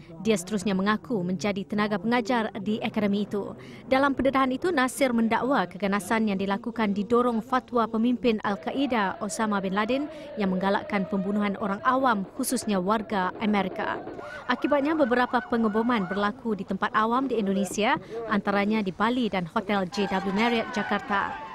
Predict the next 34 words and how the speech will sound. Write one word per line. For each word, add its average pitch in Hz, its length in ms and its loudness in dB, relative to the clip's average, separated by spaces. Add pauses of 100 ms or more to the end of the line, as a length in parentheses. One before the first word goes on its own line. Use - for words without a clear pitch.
(340)
Jaafar 262 480 2
Anwarul 220 560 2
pula 208 320 0
tidak 220 160 0
menyangka 220 560 0
madrasahnya, 220 880 0 (160)
Lukmanul 214 640 0
Hakim 247 560 -2
di 202 160 -4
Ulu 240 400 0 (160)
Tiram, 247 320 2
Johor, 208 400 0 (320)
dijadikan 196 400 0
tempat 208 320 -2
mencari 196 480 -2
anggota 196 320 -2
baru 208 320 0
J 269 160 0
I. 214 320 2 (480)
Ia 269 160 4
mula 269 320 4
diresapi 247 640 0
fahaman 214 400 2
J 214 160 2
I 226 240 2
apabila 214 560 0
Muklas, 226 640 -2
orang 214 320 -2
yang 196 80 -2
terbabit 233 480 -2
dalam 254 320 -2
pengeboman 247 480 0
di 226 160 -2
Bali, 233 320 0